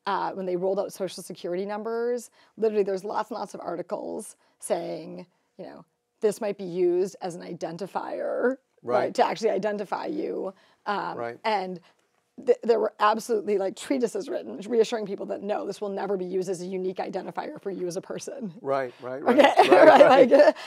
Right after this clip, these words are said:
Speaker 1: and, like, and now you just laugh, like, "That's just absurd." Like, of course that's
Speaker 2: Sure.
Speaker 1: what it would be used for, and it's actually quite useful.
Speaker 2: Right, right,
Speaker 1: Right? Like,
Speaker 2: right.
Speaker 1: getting access to Social Security, being able to be, like, accountable for your taxes in the right way, like, all of those types of things. Right, being able to make income,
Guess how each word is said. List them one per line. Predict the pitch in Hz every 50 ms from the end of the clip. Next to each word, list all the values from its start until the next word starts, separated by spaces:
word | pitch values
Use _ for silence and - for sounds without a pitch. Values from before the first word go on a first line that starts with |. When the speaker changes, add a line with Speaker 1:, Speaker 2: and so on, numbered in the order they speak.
| - - - -
Speaker 1:
and, | - 262 269
like, | 269 254 254 240 -
and | 254 247
now | 247 240 247 247
you | 247 233 240 247 226
just | 208 220 180
laugh, | 214 262 269 254 233 196 -
like, | 214 -
"That's | - - -
just | - 214 - 226
absurd." | 226 185 - - 302 285 233 208 202 196
Like, | 208 208
of | - 190
course | - - 269 269 262
that's | - 226 208 240 101
Speaker 2:
Sure. | - 220
Speaker 1:
what | 220 208
it | 214 -
would | 220 214 202
be | 208
used | 202 196 202 208 214 -
for, | - 269 277
and | - - 240
it's | 233 240
actually | 226 247 - - 269 -
quite | - 269 247
useful. | 247 285 349 339 - - - 170 - - 262 247 - -
Speaker 2:
Right, | 143 151 156 151 135 - -
right, |
Speaker 1:
Right? | 247 254 247 269 277
Like, | 269 262
Speaker 2:
right. | 247
Speaker 1:
getting | - 233 220 233
access | 233 226 240 233 - 269 -
to | 262 226
Social | - 247 226 208 202 220
Security, | 233 226 220 - 220 233 226 220 214 214 208
being | 196 208 202 208
able | 214 220 226 226 226 220
to | 233 226
be, | 220 214 214 208
like, | 202 196
accountable | 214 202 185 214 202 202 208 233 214
for | 175 208
your | 185 214 190
taxes | - 208 - - - - - 202 208 214
in | 226 220
the | 208
right | 214 220 214 -
way, | - 208 214 214 214 220 220 214
like, | 202 214 208 -
all | - 208 208
of | 208 220
those | 208 202 -
types | 214 190 190
of | 190 180
things. | - 233 226 220 208 196 202 214 214 196 - _ _ _ _ _ _ _ _ _ _ _ _ _
Right, | 202 208 196
being | 185 202 208
able | 214 208
to | 208 196
make | 214 214 -
income, | - 233 240 233 220 220 233 214 - 196 214 208 208